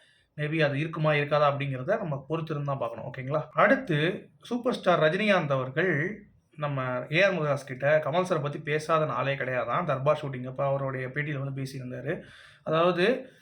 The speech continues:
அவர் வந்து எங்ககிட்ட ஒரு நாள் கூட பாலச்சந்தர் அவர்களை பற்றியோ இல்ல கமலஹாசன் அவர்களை பற்றியோ பேசாத நாள் இல்லை அப்படின்ற மாதிரி ஏ ஆர் முருகதாஸ் வந்து பாத்தீங்கன்னா பகிரங்கமா சொல்லியிருக்காரு. So ரஜினி சார் கமல் சார் மேல எவ்வளவு மரியாதை வச்சிருக்காரு அப்படிங்கிறது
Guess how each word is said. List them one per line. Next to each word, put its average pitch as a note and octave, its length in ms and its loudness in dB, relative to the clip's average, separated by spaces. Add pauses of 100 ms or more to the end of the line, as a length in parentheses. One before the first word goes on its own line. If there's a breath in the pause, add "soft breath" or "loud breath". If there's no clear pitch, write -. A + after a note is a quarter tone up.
(160 loud breath)
அவர் D#3+ 200 4
வந்து G3 180 4
எங்ககிட்ட F3 400 2
ஒரு E3 120 0
நாள் F#3 220 4
கூட F3+ 160 6
பாலச்சந்தர் E3 500 2
அவர்களை C#3 220 -2
பற்றியோ C3+ 360 -6
இல்ல C#3+ 120 -4
கமலஹாசன் E3+ 440 2
அவர்களை C#3 140 -2
பற்றியோ C#3+ 260 -6
பேசாத G3+ 440 2
நாள் D#3+ 200 0
இல்லை C3+ 380 -6 (380 soft breath)
அப்படின்ற D3+ 320 0
மாதிரி D#3+ 280 2
ஏ D#3+ 60 4
ஆர் D3+ 140 2
முருகதாஸ் C#3 400 -4
வந்து C#3 180 -4
பாத்தீங்கன்னா C#3 260 -4
பகிரங்கமா C#3 760 0 (100)
சொல்லியிருக்காரு. C#3 320 -4
So G#3 200 0
ரஜினி G3 360 2
சார் G#3 140 4 (400 loud breath)
கமல் F#3 160 2
சார் F#3+ 120 6
மேல E3+ 140 2
எவ்வளவு D#3+ 240 4
மரியாதை D#3+ 320 4
வச்சிருக்காரு D3 420 0
அப்படிங்கிறது C#3 600 -2